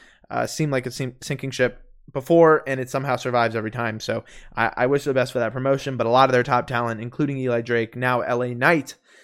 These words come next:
uh, seem to be going to bigger and better things. So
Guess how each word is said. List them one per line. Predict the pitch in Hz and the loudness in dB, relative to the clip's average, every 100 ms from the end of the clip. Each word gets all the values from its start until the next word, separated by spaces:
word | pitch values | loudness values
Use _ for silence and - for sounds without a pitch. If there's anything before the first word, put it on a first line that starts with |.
| _ _ | _ _
uh, | 117 123 120 107 | -2 0 0 -4
seem | 139 131 | -8 -10
to | 117 | -12
be | |
going | 120 120 120 | -10 -10 -12
to | - 117 | -12 -12
bigger | 107 110 110 | -10 -10 -10
and | - 110 113 _ _ | -10 -12 -14 _ _
better | - 107 107 123 | -8 -6 -6 -8
things. | 113 117 117 - _ _ | -12 -12 -14 -20 _ _
So | - - 104 | -16 -14 -14